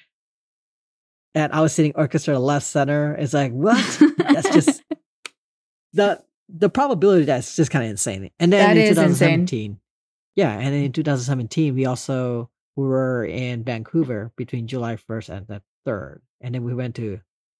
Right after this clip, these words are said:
Speaker 1: Washington afterwards and Portland. That whole time that we were there, separately with our own families and whatnot. We're in the same cities.
Speaker 2: I love it.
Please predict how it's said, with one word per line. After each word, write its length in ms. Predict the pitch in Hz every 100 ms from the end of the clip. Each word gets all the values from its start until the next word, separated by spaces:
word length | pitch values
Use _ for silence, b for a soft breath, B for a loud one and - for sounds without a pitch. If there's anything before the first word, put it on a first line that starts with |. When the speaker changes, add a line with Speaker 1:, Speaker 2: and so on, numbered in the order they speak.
| -
Speaker 1:
Washington 580 | 131 139 - 120 107 -
afterwards 640 | 131 - 107 90 92 _ _ _ _ _ -
and 120 | 113
Portland. 380 | - 190 90 69 _ _ _ _ _ _ _ _ _ _ _ _ _ _ _ _
That 180 | 156 147
whole 300 | - 185 185
time 360 | 170 170 170 165
that 160 | 151
we 120 | 143
were 200 | 147 135
there, 480 | 120 160 147 120 127 _ _ _ _ _
separately 460 | - 202 190 131 123
with 180 | 123 127
our 220 | 139 143 135
own 100 | 123
families 400 | - 117 113 113
and 140 | 117
whatnot. 400 | 110 113 120 80
We're 180 | 98 131
in 80 | 131
the 80 | 123
same 240 | - 143
cities. 600 | - 151 117 92 - - _ _ _ _ _ _ _ _ _ -
Speaker 2:
I 120 | 233
love 340 | 226 220 220 220
it. 260 | 220 214